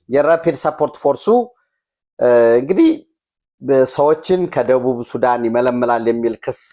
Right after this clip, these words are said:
ታጣቂዎችን ከደቡብ ሱዳን ይመለምላል የሚል ክስ በተደጋጋሚ ይቀርብበታል። ለዛ ነው በባለፈው የአልቡርሃን የሚመራው ወታደራዊ ኃይል፣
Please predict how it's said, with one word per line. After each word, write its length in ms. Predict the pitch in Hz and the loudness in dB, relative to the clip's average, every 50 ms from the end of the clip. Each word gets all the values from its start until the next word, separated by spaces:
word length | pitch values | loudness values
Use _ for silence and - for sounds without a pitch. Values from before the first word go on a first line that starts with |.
| - | -10
ታጣቂዎችን 640 | _ - 135 131 - 127 127 - - 127 - - 110 | _ -6 -6 -4 -2 -4 -4 -4 -6 -8 -8 -10 -12
ከደቡብ 300 | - - 113 120 120 113 107 | -12 -6 -2 -2 -2 -2 -4
ሱዳን 280 | 117 110 117 117 117 | -6 -4 -4 -4 -4
ይመለምላል 500 | 113 113 117 117 117 117 117 113 110 110 110 | -4 -4 -2 -2 -4 -4 -4 -4 -4 -4 -4
የሚል 200 | 117 117 113 107 | -6 -8 -8 -10
ክስ 160 | _ 120 - - | _ -14 -10 -8
በተደጋጋሚ 600 | 117 117 - 110 113 110 117 127 123 143 147 156 | -8 -8 -6 -6 -6 -4 -4 -2 -2 0 0 0
ይቀርብበታል። 600 | 160 - - 156 160 156 143 165 165 165 180 180 - - _ _ _ _ _ _ _ _ _ _ - | -2 -2 -2 -2 -2 -2 -2 -2 -2 -2 -4 -4 -6 -12 _ _ _ _ _ _ _ _ _ _ -4
ለዛ 160 | 135 143 156 156 147 | -2 0 2 0 0
ነው 140 | 139 127 117 104 87 90 | 0 -4 -6 -8 -10 -10
በባለፈው 760 | 101 104 117 117 113 113 117 117 113 113 113 120 - - 175 220 226 175 | -6 -2 0 0 0 0 0 -2 -2 -2 -4 -4 -2 0 0 0 0 2
የአልቡርሃን 1200 | 135 113 107 104 101 95 95 - _ _ _ _ _ _ - 104 117 113 120 127 127 127 123 123 | 0 0 2 0 -2 -4 -4 -8 _ _ _ _ _ _ -4 -2 -2 0 0 -2 -2 -2 -2 -2
የሚመራው 460 | 123 120 120 117 113 117 113 113 110 | -2 -2 -2 0 0 2 2 2 2
ወታደራዊ 600 | 113 110 - - 113 101 92 104 107 107 107 107 107 104 95 | 0 0 -2 -2 -6 -4 -2 -2 0 0 0 0 0 -2 -4
ኃይል፣ 320 | 110 120 147 175 214 | -2 0 0 0 0